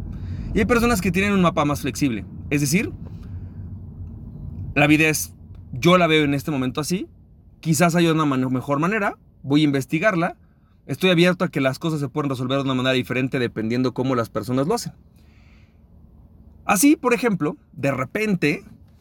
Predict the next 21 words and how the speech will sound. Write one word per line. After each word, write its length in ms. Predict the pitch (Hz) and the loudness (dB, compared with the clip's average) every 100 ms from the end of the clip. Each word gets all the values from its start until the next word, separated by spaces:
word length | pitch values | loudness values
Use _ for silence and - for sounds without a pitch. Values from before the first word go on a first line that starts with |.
| - - - - - - - - - - - - - | -20 -20 -20 -20 -20 -20 -20 -20 -20 -20 -20 -10 0
te 80 | |
vas 160 | 190 240 | 2 2
a 80 | 277 | 2
topar 400 | 247 185 143 - - - - - - - - | 2 4 2 0 -14 -20 -20 -20 -20 -20 -4
con 220 | 175 180 | 2 2
que 240 | 170 180 180 | 2 4 4
en 100 | 175 | 4
tu 140 | 185 | 4
negocio 640 | 175 170 254 - 151 135 - - - - - - - - - - - - - - | 4 4 2 0 -2 -2 -6 -20 -20 -20 -20 -20 -20 -20 -20 -20 -20 -20 -20 -6
todo 160 | - 240 | 2 2
iba 140 | 240 | 4
muy 140 | 226 240 | 4 4
bien 300 | 180 214 359 - - - - - | 4 2 -4 -16 -20 -20 -20 -4
y 80 | 175 | 2
de 140 | 180 | 4
repente 840 | 180 180 190 208 208 175 214 220 214 - - - - | 4 0 0 -2 -2 -2 0 0 -2 -8 -20 -20 -8
empieza 720 | 170 165 - 196 220 208 226 | -2 -2 -2 -2 0 0 2
a 60 | 208 | 2
haber 400 | 190 196 202 202 | 2 2 0 0
menos 420 | 190 196 196 180 | 0 2 0 -2
compras. 560 | - 190 151 98 - | 0 0 0 -4 -8